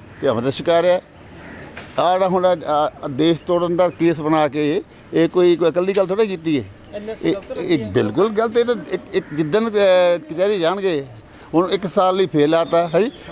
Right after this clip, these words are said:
Speaker 1: ਉਹ ਜਿੱਦਣ, ਅਹ, ਜ-, ਜਿਵੇਂ ਜੇਠ ਮਲਾਨੀ ਨੇ ਤਰਾਇਆ ਸੀ, ਇੱਕ ਸੌ ਵੀਹ ਵਾਰੀ ਤੇ ਮਾਨ ਸਾਹਿਬ 'ਤੇ ਬਣਾ ਲਿਆ ਹੋਇਆ।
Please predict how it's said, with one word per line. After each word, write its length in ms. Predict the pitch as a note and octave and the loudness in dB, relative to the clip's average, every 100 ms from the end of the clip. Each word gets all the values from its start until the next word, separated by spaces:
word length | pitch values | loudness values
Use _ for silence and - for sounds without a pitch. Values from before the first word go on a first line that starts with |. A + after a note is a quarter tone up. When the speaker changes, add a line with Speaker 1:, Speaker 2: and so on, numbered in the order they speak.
| E3+ | 2
Speaker 1:
ਉਹ 160 | A#3+ | 2
ਜਿੱਦਣ, 380 | A3 G3 F3 A#3+ | 2 0 0 0
ਅਹ, 20 | A#3+ A#3 G#3 G3 F3+ F3 D#3 | 0 2 2 2 0 -2 -2
ਜ-, 420 | C3 D3+ D#3 D#3 | -4 -2 -2 0
ਜਿਵੇਂ 200 | E3+ G3+ | 2 4
ਜੇਠ 220 | E3+ F3+ | 2 2
ਮਲਾਨੀ 320 | F#3+ G3 G3 | 2 2 2
ਨੇ 100 | G#3 | 0
ਤਰਾਇਆ 280 | G3+ E3+ F3 | 0 2 2
ਸੀ, 200 | A3 B3 G#3 - C3 | 0 -4 -12 -10 -6
ਇੱਕ 100 | C3 | -2
ਸੌ 160 | A3 | 0
ਵੀਹ 180 | F#3+ A#3+ | 2 2
ਵਾਰੀ 160 | A#3 A3 | 2 2
ਤੇ 140 | G3 | 0
ਮਾਨ 220 | D#3+ C#3+ | 0 0
ਸਾਹਿਬ 160 | C#3 F3+ | 0 0
'ਤੇ 100 | F#3+ | 0
ਬਣਾ 180 | F#3 E3+ | 0 0
ਲਿਆ 160 | E3 | 0
ਹੋਇਆ। 200 | D#3+ D3+ | 0 -4